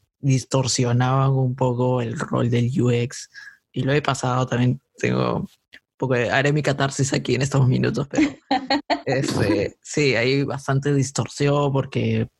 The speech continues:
Speaker 1: eh, no voy a mencionar la empresa, pero, eh, entré a trabajar y, y claro, creía que como tenía el background, eh, de diseñador gráfico y había sido también U I,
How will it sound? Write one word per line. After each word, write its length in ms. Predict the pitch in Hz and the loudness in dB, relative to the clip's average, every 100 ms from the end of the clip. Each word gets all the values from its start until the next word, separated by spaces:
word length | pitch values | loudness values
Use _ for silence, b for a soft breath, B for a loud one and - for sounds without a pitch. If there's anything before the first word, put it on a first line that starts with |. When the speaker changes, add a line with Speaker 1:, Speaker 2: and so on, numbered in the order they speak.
| _ _ _ _ | _ _ _ _
Speaker 1:
eh, 180 | 123 110 | -4 -4
no 120 | 110 | -2
voy 100 | 127 | 0
a 240 | 127 127 120 | 2 2 0
mencionar 400 | 120 120 123 120 | -2 0 0 0
la 60 | |
empresa, 500 | 120 127 131 - 139 139 | 0 0 0 2 0 0
pero, 360 | 117 160 131 B B B B B - | 0 0 -2 B B B B B -4
eh, 560 | 120 120 117 117 113 127 | 0 2 2 0 -2 -2
entré 220 | 113 123 | -2 -2
a 20 | |
trabajar 580 | 120 123 - 147 165 160 | -2 -2 -2 0 0 0
y, 560 | 143 127 123 120 - - | 0 0 2 0 -2 -4
y 160 | 131 131 | -6 -2
claro, 480 | 165 147 120 117 - - | 0 0 0 -4 -10 -4
creía 420 | 120 117 120 135 | -2 0 2 2
que 360 | 139 117 127 - _ _ | 2 -2 -2 -10 _ _
como 220 | - 123 123 | -2 0 2
tenía 220 | 127 147 | 2 2
el 80 | 151 | 2
background, 720 | 156 156 160 156 139 180 180 _ _ - - | 2 2 0 0 -2 -4 -8 _ _ -14 -8
eh, 200 | - - | -6 -4
de 120 | - 143 | -2 0
diseñador 640 | 127 123 127 123 127 139 | 0 0 -2 -2 0 0
gráfico 580 | 147 143 139 - - - _ | 2 0 -4 -8 -10 -16 _
y 180 | - - | -4 -2
había 240 | 117 127 131 | 0 0 0
sido 220 | 135 135 | 0 2
también 320 | 127 131 131 127 | 2 2 2 2
U 80 | 147 | 0
I, 260 | 147 151 | 0 -2